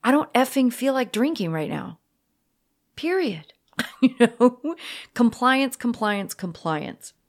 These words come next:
And the last one we're gonna go into is control patterns, because control is such a big issue, certainly with addicted people, because we feel so out of control in so many areas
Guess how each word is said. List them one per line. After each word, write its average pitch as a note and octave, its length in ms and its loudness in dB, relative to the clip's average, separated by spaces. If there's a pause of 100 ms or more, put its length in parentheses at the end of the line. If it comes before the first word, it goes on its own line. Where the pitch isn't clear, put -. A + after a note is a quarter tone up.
(840)
And A3 140 6
the G#3+ 100 4
last B3 520 2
one F3+ 260 0
we're F3 120 -4
gonna F3+ 180 0
go E3+ 240 2
into E3+ 300 -2
is D#3+ 100 0
control F3 480 -2
patterns, D#3 500 -2
because E3 600 -6 (340)
control G3 540 2
is E3+ 160 0
such F3+ 360 0
a F3+ 60 -2
big E3 220 -2
issue, D#3+ 400 -2
certainly G3 640 0
with E3 160 -4
addicted D#3+ 400 -4
people, D#3+ 360 -2
because D#3+ 560 -4
we F3 120 -4
feel E3 220 -2
so - 500 -2
out G3+ 200 0
of G#3 140 -2
control E3+ 720 -2
in F#3 120 -2
so F#3+ 320 0
many F#3+ 360 -4
areas F3+ 600 -2